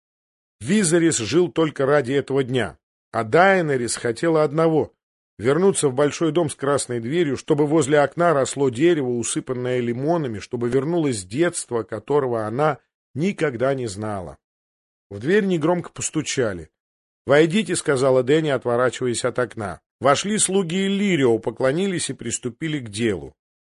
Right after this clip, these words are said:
Это были рабы, подаренные одним из многочисленных друзей магистра среди дотракийцев. В свободном городе Пентесе рабства не существовало, но, тем не менее,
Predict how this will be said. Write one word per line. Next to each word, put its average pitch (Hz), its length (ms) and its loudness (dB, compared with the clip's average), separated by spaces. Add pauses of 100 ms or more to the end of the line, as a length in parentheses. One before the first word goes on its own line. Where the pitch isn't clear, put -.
(220)
Это 120 200 0
были 160 180 2
рабы, 170 400 4
подаренные 123 640 2
одним 120 300 -2
из 107 120 -4
многочисленных 120 800 -4
друзей 117 360 -2
магистра 120 640 -2
среди 117 340 -6
дотракийцев. 131 960 -2 (800)
В - 60 -10
свободном 156 640 2
городе 151 400 0
Пентесе 165 680 -4
рабства 143 480 -2
не 139 140 -4
существовало, 160 1040 0
но, 110 140 -4
тем 170 240 -4
не 156 80 -2
менее, 156 520 0